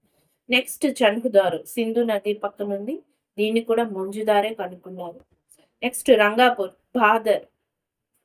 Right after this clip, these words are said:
అనే నది పక్కనే ఉంది, దీన్ని ఎంఎస్ వాట్స్,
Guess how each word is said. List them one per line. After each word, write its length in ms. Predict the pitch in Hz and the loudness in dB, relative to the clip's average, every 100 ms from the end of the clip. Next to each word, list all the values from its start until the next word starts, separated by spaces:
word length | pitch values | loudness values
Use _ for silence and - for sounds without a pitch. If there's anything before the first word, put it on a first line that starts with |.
| - | -10
అనే 280 | 196 202 196 190 | -4 -4 -2 -4
నది 180 | 190 247 | -4 -4
పక్కనే 400 | 240 220 196 190 | -4 -4 -6 -6
ఉంది, 380 | 180 185 269 403 _ _ _ - | -10 -8 -10 -10 _ _ _ -4
దీన్ని 260 | 226 262 - 202 | 0 0 -2 -2
ఎంఎస్ 640 | 226 269 302 - - - _ _ _ - | 2 2 0 -4 -10 -14 _ _ _ 0
వాట్స్, 520 | 208 220 220 - - | 2 4 0 -10 -18